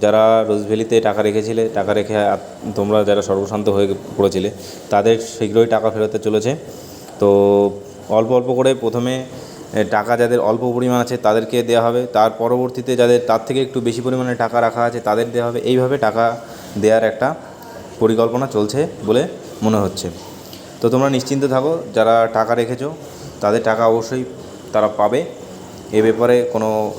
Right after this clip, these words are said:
সন্দেহ নেই। তো তোমরা যারা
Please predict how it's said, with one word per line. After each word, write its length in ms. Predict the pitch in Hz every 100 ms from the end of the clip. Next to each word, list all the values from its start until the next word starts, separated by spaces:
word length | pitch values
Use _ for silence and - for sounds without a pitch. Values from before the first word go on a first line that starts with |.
| -
সন্দেহ 340 | 110 113 117
নেই। 180 | 120 135 185 - - - - - - - - - - - - _ -
তো 100 | 131
তোমরা 300 | 127 139 139
যারা 460 | 135 143 143 135